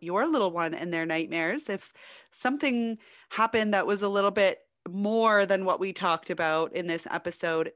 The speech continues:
do reach out to us. We're always here to answer your questions.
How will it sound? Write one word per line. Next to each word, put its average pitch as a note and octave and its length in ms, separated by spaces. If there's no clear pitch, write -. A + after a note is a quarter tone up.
do G#3+ 280
reach G#3 260
out E3+ 160
to F#3 160
us. E3+ 240
We're - 180
always F#3+ 400
here E3+ 440
to - 200
answer D#3+ 360
your D#3+ 160
questions. - 880